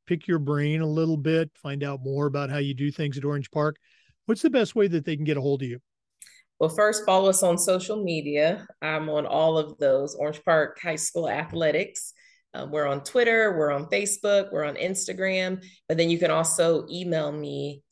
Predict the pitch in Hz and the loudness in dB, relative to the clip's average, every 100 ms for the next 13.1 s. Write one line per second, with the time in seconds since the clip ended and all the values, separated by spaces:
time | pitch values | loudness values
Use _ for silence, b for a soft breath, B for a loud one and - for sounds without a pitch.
0 | - 143 131 147 - 147 147 - - 151 | -4 -2 -2 -2 2 2 2 -2 -4 -4
1 | 147 151 165 - _ _ _ _ 156 151 | -2 -4 -6 -10 _ _ _ _ -6 -2
2 | 151 - 143 156 147 147 - 147 139 147 | -2 -4 -4 0 0 0 -4 -4 -4 -4
3 | 160 _ _ _ - 131 143 156 143 147 | -10 _ _ _ -4 -2 -2 -2 0 0
4 | 151 151 147 - 170 170 170 165 165 165 | -2 -2 -4 -6 -2 2 2 2 -2 -10
5 | _ 165 143 127 - 143 127 127 - - | _ -10 -4 -4 -4 -4 -2 -4 -6 -16
6 | - _ _ _ _ - 143 139 139 139 | -20 _ _ _ _ -10 -6 -6 -6 -10
7 | 139 _ 160 135 - 147 143 151 135 113 | -12 _ -2 0 0 0 0 -2 -2 -4
8 | 143 139 143 147 151 143 143 143 143 151 | -6 -6 -6 -6 -4 -4 -4 -6 -8 -6
9 | 151 143 139 143 147 147 156 147 143 - | -6 -6 -8 -8 -8 -6 -6 -6 -6 -4
10 | 147 147 139 - 160 156 156 160 151 160 | -4 -6 -10 -8 -4 -2 -2 -4 -2 -2
11 | 165 156 156 - B B B - 147 175 | -2 -2 -4 -10 B B B -4 -2 0
12 | 156 156 156 156 165 180 185 160 151 175 | 0 0 0 -2 -4 -6 -2 -2 -2 -4
13 | - | -8